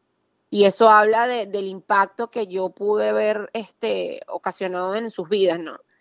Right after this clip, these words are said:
Este, y, y nos recordamos con mucho cariño, de verdad,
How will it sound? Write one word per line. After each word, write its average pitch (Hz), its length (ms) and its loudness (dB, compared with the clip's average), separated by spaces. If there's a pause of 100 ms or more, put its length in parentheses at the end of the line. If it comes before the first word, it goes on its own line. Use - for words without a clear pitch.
(580)
Este, 196 800 0
y, 196 640 -4
y 214 80 -4
nos 208 140 0
recordamos 190 460 2
con 233 180 0
mucho 190 260 -2
cariño, 196 520 -2
de 196 140 -2
verdad, 165 340 -2